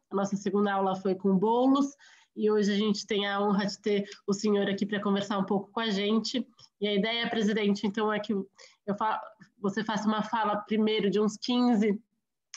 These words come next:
vinte minutos mais ampla, falando um pouco sobre o contexto atual e a democracia na sua opinião, na sua visão, e sobre o futuro, assim, da democracia, nosso papel. E depois a gente vai para as perguntas.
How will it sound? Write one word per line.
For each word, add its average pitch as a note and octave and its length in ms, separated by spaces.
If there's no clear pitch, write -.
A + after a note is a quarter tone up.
vinte A3 340
minutos G#3 420
mais G#3+ 280
ampla, A#3+ 400
falando G#3+ 300
um G3 60
pouco G#3 220
sobre G#3 280
o G#3+ 40
contexto A#3+ 460
atual A3+ 640
e G3 80
a G#3 40
democracia G#3+ 600
na G3+ 100
sua G3+ 200
opinião, G3+ 560
na A3 100
sua G3 160
visão, F#3+ 460
e G3+ 40
sobre G3 300
o G3 60
futuro, A3+ 440
assim, G#3 220
da G3 80
democracia, F#3+ 580
nosso G3+ 240
papel. G3+ 720
E F4+ 1040
depois C4 260
a C4+ 40
gente C4+ 280
vai B3+ 140
para B3+ 80
as B3 80
perguntas. A#3 640